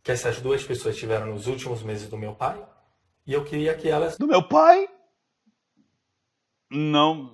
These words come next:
Speaker 2: de novo, ele mesmo não tem certeza que essas duas pessoas tiveram tanta importância assim pro pai. Talvez a Dina, né? E aí, por que que não vai? Travou? O que aconteceu aqui?
Speaker 1: pudessem se despedir dele.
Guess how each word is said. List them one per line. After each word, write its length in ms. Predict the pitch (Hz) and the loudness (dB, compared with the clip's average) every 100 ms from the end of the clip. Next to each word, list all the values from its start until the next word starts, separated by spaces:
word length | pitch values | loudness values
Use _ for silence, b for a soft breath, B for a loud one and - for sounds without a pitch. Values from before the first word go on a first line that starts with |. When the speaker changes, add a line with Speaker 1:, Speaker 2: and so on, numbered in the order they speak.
| 120 | -6
Speaker 2:
de 140 | 156 | -2
novo, 420 | 160 147 147 156 | 4 6 4 0
ele 200 | 135 160 | -2 -2
mesmo 180 | 147 147 | -2 -2
não 100 | 156 | -2
tem 140 | 139 143 | -4 -4
certeza 560 | 147 127 123 127 123 b b b b | -4 -2 -2 -2 -2 b b b b
que 80 | 123 | -4
essas 240 | 113 123 | -2 -6
duas 340 | 104 127 175 156 | -4 0 0 0
pessoas 480 | 139 117 - 143 | -8 -8 -4 -4
tiveram 340 | 135 123 131 131 | -2 -2 -2 -2
tanta 320 | - 143 143 | -6 -6 -4
importância 600 | 139 139 113 123 120 120 | -4 -4 -4 -6 -6 -8
assim 240 | 113 117 | -8 -10
pro 180 | 107 117 | -6 -8
pai. 340 | - 92 78 73 _ - _ _ _ _ _ _ _ _ _ _ _ _ | -2 -4 -4 -12 _ -20 _ _ _ _ _ _ _ _ _ _ _ _
Talvez 320 | 107 101 101 | -2 0 -2
a 80 | 131 | -2
Dina, 320 | 110 117 92 | -2 -6 -6
né? 180 | 92 101 _ _ - - - _ _ _ _ | -10 -16 _ _ -20 -20 -20 _ _ _ _
E 80 | 104 | -12
aí, 80 | 87 | -12
por 120 | 87 | -12
que 120 | 107 | -10
que 80 | 107 | -2
não 40 | |
vai? 220 | 101 131 - | 0 0 -2
Travou? 300 | 98 92 139 | -6 -2 -2
O 100 | - | -2
que 80 | 117 | -6
aconteceu 340 | 107 - 190 | -6 2 6
aqui? 340 | 180 285 269 - - _ _ _ _ _ _ - - | 8 8 8 4 -10 _ _ _ _ _ _ -20 -12
Speaker 1:
pudessem 380 | 151 147 147 156 | -6 -4 -4 -6
se 180 | 147 147 | -10 -10
despedir 440 | - - 147 151 | -12 -12 -8 -8
dele. 280 | 151 123 - | -8 -10 -12